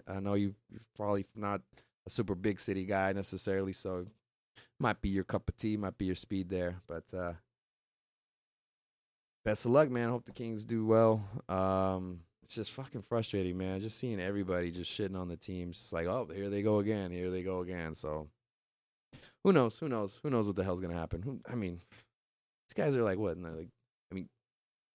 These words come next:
nineteen to twenty-two. So, like, you gotta give it a few years before you even have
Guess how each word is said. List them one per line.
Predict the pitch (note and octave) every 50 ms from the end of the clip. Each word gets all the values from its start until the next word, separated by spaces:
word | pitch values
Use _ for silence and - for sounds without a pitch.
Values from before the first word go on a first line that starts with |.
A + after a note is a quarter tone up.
| _ _ _ _ _ _ _ _ -
nineteen | A2+ A2 A#2 A#2 - C3+ B2+
to | A2+ G#2
twenty-two. | - - - A2+ A2+ A2+ G#2 - - A2 A#2+ B2 B2+ C3+ C3+ C3+ C3+ - _ _ _ _ _ _ _ -
So, | G2 G2 G2 F#2+
like, | E2+ E2+ D#2+ - _ _ _ _ _ _ _ _ _ _ _ _ _ _ _ _
you | - C3
gotta | A#2+ G#2+
give | G2 F#2 F2
it | E2+
a | D#2
few | - - E2+
years | E2+ E2+ E2+ E2
before | E2 - - E2+ E2 E2
you | E2+
even | E2 E2+ E2+
have | E2 D#2+